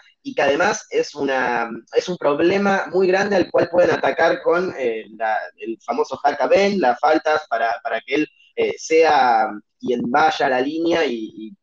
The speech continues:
finalmente no, no pueda producir tampoco desde ahí. Ahí se ve la,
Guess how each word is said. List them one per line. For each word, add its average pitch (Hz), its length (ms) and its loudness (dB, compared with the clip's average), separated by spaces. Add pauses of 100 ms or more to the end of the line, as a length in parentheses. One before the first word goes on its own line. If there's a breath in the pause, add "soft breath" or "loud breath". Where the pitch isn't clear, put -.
finalmente 120 540 -2
no, 123 200 2
no 117 160 -4
pueda 127 220 2
producir 113 340 -2
tampoco 120 380 -4
desde 113 180 -4
ahí. 139 240 0 (220 soft breath)
Ahí 196 340 2
se 147 220 2
ve 170 320 4
la, 117 340 2